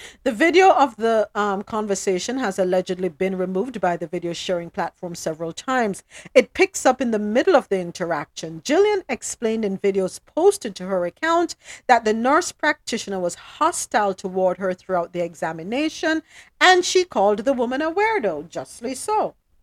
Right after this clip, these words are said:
The incident spilled into the waiting room where the nurse practitioner is heard weirdly questioning her thought process behind getting pregnant.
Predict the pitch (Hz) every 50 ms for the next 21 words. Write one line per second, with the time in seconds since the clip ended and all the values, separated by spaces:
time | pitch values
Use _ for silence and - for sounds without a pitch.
0 | _ _ _ _ _ _ _ _ _ _ _ _ _ 254 - _ 320 359 392 -
1 | 392 381 370 349 320 - - - _ _ - 370 403 508 523 415 269 240 208 202
2 | - 214 190 190 165 185 175 170 - - 175 175 175 180 240 285 320 294 226 190
3 | 214 220 208 196 202 196 196 196 190 185 - - _ - 202 180 - _ _ -
4 | - 339 - - 247 190 185 175 220 269 _ _ - - _ _ _ - 277 262
5 | - - - - - 294 277 277 285 277 277 - _ _ _ _ 160 165 175 196
6 | 226 247 311 359 415 440 403 277 269 254 240 - _ - - - 302 392 - -
7 | - - - 302 269 247 220 202 202 202 175 220 214 196 - _ _ 220 190 185
8 | 185 - _ _ 294 302 359 349 - - 208 202 - _ 220 262 277 302 294 302
9 | 302 294 294 339 339 - 370 339 349 _ 403 392 453 494 _ 339 240 196 165 143
10 | 139 _ -